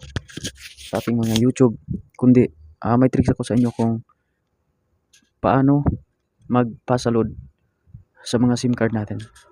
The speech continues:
For example, meron kang, ah, load sa T-, T N T na gusto mong ipasa sa, ah, T M or kaya sa Globe. So, kung may tu-, tick and text ka na pwede mong ipasa sa,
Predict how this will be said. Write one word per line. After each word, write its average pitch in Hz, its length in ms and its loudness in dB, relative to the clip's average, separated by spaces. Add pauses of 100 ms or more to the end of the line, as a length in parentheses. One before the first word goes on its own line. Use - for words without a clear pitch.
(300)
For 127 160 4
example, 123 480 4
meron 120 320 0
kang, 110 320 -4 (400)
ah, 113 480 -4 (240)
load 143 240 2
sa - 80 -6
T-, - 320 -4
T 147 160 2
N 139 160 0
T 131 160 0
na 120 160 -4
gusto 127 160 -12
mong 113 160 0
ipasa 120 240 -2
sa, 113 400 -6 (800)
ah, 117 480 -2
T 120 240 0
M 110 240 -4 (320)
or 120 80 -2
kaya 117 160 0
sa 117 160 -4
Globe. 117 240 0 (960)
So, - 0 - (320)
kung 120 160 -2
may 113 80 -4
tu-, 87 160 -4
tick 127 160 -2
and 123 80 -2
text - 240 -6
ka 135 80 0
na 117 240 -2
pwede 117 160 -4
mong 113 160 0
ipasa 110 240 -6
sa, 113 320 -8